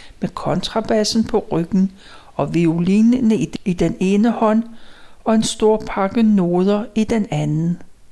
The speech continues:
Det hjalp jo lidt, at han kunne tage dampsporvognen til Hellerup, men alligevel.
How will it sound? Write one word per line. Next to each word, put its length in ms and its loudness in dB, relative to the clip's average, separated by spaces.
Det 80 -4
hjalp 420 -2
jo 120 0
lidt, 360 -2
at 120 0
han 160 0
kunne 160 -2
tage 240 -2
dampsporvognen 1120 0
til 280 -4
Hellerup, 540 0
men 180 2
alligevel. 560 0